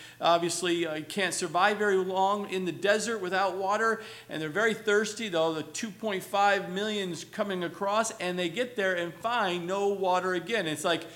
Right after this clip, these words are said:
one of those, "Uh-oh, we've been here before" kind of moments.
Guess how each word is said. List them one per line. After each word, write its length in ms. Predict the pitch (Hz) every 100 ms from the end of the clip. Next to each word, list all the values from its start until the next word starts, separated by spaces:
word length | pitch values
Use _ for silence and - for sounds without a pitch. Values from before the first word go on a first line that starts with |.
| - -
one 160 | - 220
of 80 | 214
those, 240 | 190 175
"Uh-oh, 480 | - 190 214 175 170
we've 340 | 165 226 160
been 240 | 190 233 277
here 220 | 226 240
before" 800 | 185 185 143 - 269 269 208 185
kind 260 | - 175 160
of 80 |
moments. 720 | 139 143 139 139 151 175 -